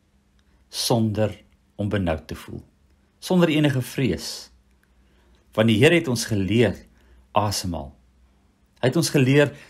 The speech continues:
dat niks ooit in hierdie wêreld jou van sy liefde kan skei nie. Wat maak dat jy in hierdie dag doodsbenoud voel? Ervaar hoe die Here in hierdie eenvoudige sin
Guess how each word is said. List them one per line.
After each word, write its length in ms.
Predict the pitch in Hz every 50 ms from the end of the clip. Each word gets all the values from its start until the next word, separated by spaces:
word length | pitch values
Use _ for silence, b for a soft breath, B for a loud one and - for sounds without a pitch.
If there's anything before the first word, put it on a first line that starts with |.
| B -
dat 180 | 131 131 -
niks 440 | 127 113 113 156 185 - - - -
ooit 220 | - - 165 - -
in 120 | 110 135 120
hierdie 280 | 107 113 117 139 131 107
wêreld 420 | 104 101 101 104 113 110 110 - -
jou 140 | 98 107 101
van 160 | - 101 95
sy 140 | - - 98
liefde 300 | 90 92 87 - - 90 85
kan 160 | - 92 80
skei 300 | 80 - - - 78 73
nie. 180 | 67 60 - - _ _ _ _ _ _ _ _ _ _ _ _ _ _ _ _ _ _ _ _ _ _ _ _ _ _ _ _ _ _ _ _ _ _ _ _ b b b b b b b b b -
Wat 280 | - 87 110 113 - - 104
maak 220 | 101 104 104 -
dat 200 | - 101 101 -
jy 100 | 95 90 95 98
in 80 | 95
hierdie 200 | 92 87 92 92
dag 220 | 87 85 80 - - - - - - -
doodsbenoud 640 | 107 95 90 - - - 92 82 82 82 - - - -
voel? 160 | - - - - _ _ _ _ _ - _ _ _ _ - _ _ - B B B B B B B B B B B B B B B B
Ervaar 520 | - 127 127 131 - - 175 170 170 170 165 151
hoe 80 | 143
die 120 | 131 131 117
Here 200 | 107 104 107 117 110
in 80 | 107 110
hierdie 260 | 107 110 117 120 -
eenvoudige 680 | 117 120 117 - - 143 139 143 139 135 135 127 - 135 127
sin 340 | - - - 131 120 113